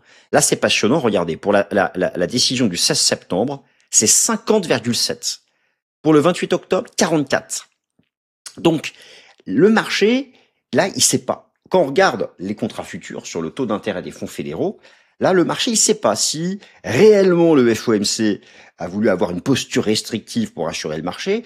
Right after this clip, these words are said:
ou est-ce que réellement le F O M C, dirigé par Kevin Warsh, a une, a eu une posture restrictive parce qu'il veut vraiment monter les taux. Euh,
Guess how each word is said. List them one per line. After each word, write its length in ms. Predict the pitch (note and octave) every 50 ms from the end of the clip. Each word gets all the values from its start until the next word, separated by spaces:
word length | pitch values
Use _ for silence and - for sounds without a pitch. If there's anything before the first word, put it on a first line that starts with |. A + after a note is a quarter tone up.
| - - - -
ou 80 | A#2+ C#3+
est-ce 100 | C3 -
que 100 | - B2
réellement 480 | A2+ - D3+ F#3+ F#3 E3+ E3+ E3+ D#3+ C#3
le 160 | A#2+ G#2+ G#2
F 120 | - -
O 40 | A2
M 100 | G2 G2+
C, 260 | - - - G2+ F2
dirigé 300 | D2+ - D#2 E2 D#2+ F2
par 160 | - - -
Kevin 260 | - - C2+ C#2 E2 G#2+
Warsh, 340 | C3 - - - - - - - - - - -
a 100 | A#2+ A2
une, 160 | G#2+ G#2 G2+ -
a 80 | - G2+
eu 160 | G2 G2+ G2+
une 80 | F#2 E2+
posture 600 | - - - F#3 G3 - - - - F3 D#3 -
restrictive 560 | G#3 G3 - - - G#3+ - - G3 F#3+ -
parce 140 | - G#2+ -
qu'il 140 | - - B2+
veut 80 | B2 A2+
vraiment 440 | G2+ G#2+ C3 D#3 D#3 D#3+ E3 F#3
monter 280 | F#3+ E3 C3+ B2 - B2+
les 120 | A2 F#2+
taux. 160 | - - - - _ _ _ _ _ _ _ _ _ _ _ _ _ _ _ _ _ _ _ _ _ _ _ _ _ _ _ _ _ _ _ _ _ -
Euh, 380 | - - - - - - -